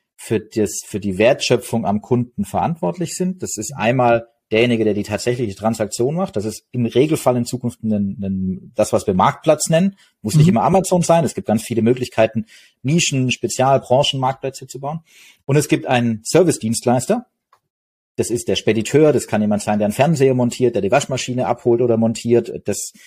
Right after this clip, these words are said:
Speaker 1: kann jemand sein, der einen Schuh veredelt oder eine Brille anpasst oder ich weiß es nicht.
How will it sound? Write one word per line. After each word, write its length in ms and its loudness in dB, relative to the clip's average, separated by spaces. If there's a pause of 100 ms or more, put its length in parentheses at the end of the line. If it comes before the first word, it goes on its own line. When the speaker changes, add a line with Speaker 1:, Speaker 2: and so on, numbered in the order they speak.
(320)
Speaker 1:
kann 120 0
jemand 220 2
sein, 220 2
der 100 4
einen 420 0
Schuh 260 -2
veredelt 840 2
oder 260 2
eine 220 -2
Brille 340 4
anpasst 540 0
oder 160 -4
ich 120 -6
weiß 200 2
es 100 -4
nicht. 220 -6